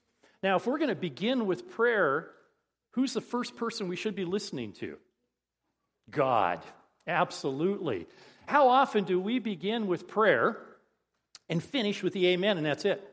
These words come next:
We never take the time to pause to say, "Okay, Lord, I, I'm here. Speak to me." Now, I don't know about you. It hasn't been a whole handful of times that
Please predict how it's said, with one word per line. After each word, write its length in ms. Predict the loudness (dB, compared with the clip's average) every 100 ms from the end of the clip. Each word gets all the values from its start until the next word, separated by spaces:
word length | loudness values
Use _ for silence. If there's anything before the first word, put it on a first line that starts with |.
| _ _ _ _ _ _ -6
We 160 | -2
never 240 | 0 0 -2
take 260 | -4 -4
the 80 | -4
time 300 | -4 -4 -4
to 80 | -8
pause 720 | -16 -8 -2 0 0 -2 -4 -12 -20 -20
to 80 | -12
say, 160 | -2 0
"Okay, 300 | 0 0 0
Lord, 280 | 2 0 -2
I, 100 | -12 -14 _
I'm 160 | -4 -4
here. 440 | -2 -2 0 -2 -8 _ _ -18
Speak 400 | -8 -4 -6 -6
to 100 | -6
me." 120 | -2
Now, 240 | 0 -2 -4 -20 _ _ _ _ _ -10 -10 -4
I 140 | 0
don't 80 | 2
know 180 | 2 -2 -2
about 240 | 0 0
you. 220 | 0 -2 -2
It 140 | -2
hasn't 360 | 0 0 0 -4
been 180 | -4 -2
a 100 | -4
whole 340 | -2 0 0
handful 480 | -2 -6 -4 -4 -4
of 80 | -6
times 420 | -6 -4 -4 -4
that 180 | -6